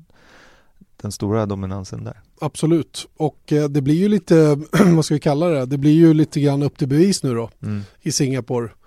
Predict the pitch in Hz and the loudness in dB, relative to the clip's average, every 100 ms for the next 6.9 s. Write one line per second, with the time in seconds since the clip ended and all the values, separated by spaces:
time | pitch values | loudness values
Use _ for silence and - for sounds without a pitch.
0 | _ _ - 151 135 131 127 131 135 127 | _ _ -4 -2 -2 -2 -2 -2 -2 -2
1 | - 143 - 135 131 123 147 156 131 - | -4 -6 -4 -4 -4 -2 -2 -2 -6 -6
2 | 139 120 147 131 - 131 - - 151 135 | -8 -6 -4 -4 -6 -8 -8 -8 -6 -6
3 | 120 123 - 127 117 - 113 123 - 139 | -6 -6 -8 -8 -10 -10 -10 -10 -8 -10
4 | - 135 120 - 147 - 135 - 120 117 | -8 -10 -8 -6 -6 -4 -8 -8 -10 -10
5 | 117 127 - 123 120 120 117 117 120 - | -10 -10 -8 -8 -8 -10 -10 -10 -14 -12
6 | 123 120 113 117 - 135 135 123 | -12 -10 -12 -12 -12 -10 -10 -10